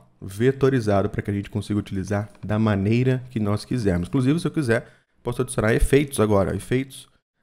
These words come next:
Tem aqui agora já um Drop Shadow, ó. Drop Shadowzinho, sombrinha.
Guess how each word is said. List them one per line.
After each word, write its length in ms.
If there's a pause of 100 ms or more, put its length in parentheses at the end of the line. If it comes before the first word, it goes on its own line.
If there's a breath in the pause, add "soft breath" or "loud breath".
Tem 100
aqui 200
agora 260
já 140
um 80
Drop 240
Shadow, 400
ó. 140 (340)
Drop 240
Shadowzinho, 1040 (100)
sombrinha. 1080